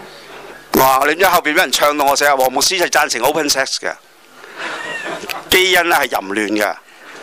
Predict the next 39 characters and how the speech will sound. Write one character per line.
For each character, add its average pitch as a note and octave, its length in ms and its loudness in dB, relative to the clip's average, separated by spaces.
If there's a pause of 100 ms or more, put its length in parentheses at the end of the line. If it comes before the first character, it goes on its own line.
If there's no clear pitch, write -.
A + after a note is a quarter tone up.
(2000)
我 D3+ 100 4
真 E3+ 140 2
係 - 20 -4
想 C#3 140 -2
打 B2+ 260 2
佢 C3 100 2
兩 A2 200 -2
巴 G#2+ 240 2
㗎 F#2 80 -8
喇。 F2 100 -8 (1300)
但 E3+ 180 4
係 F#3 280 2
好 - 200 0
實 G#3 280 2
在 E3+ 120 4
嚟 B2+ 180 0
咁 D3 220 -2
講， C3 280 2 (800)
一 A#3 80 4 (120)
對 E3 180 4
一 F3+ 60 4 (180)
根 G3 180 0
本 F3 100 0
就 E3+ 80 2
係 A2+ 220 0 (100)
聖 C#3 260 -2
經 D#3 200 0
一 E3+ 80 0
般 D#3 240 0
嘅 B2+ 120 0
要 B2+ 180 -2
求 F#2+ 200 -4
嚟 - 60 -10
嘅。 - 240 -12 (720)
即 F#3 100 2
係 D3 80 0
如 A2+ 80 -12
果 C3+ 100 2
你 D3+ 120 -2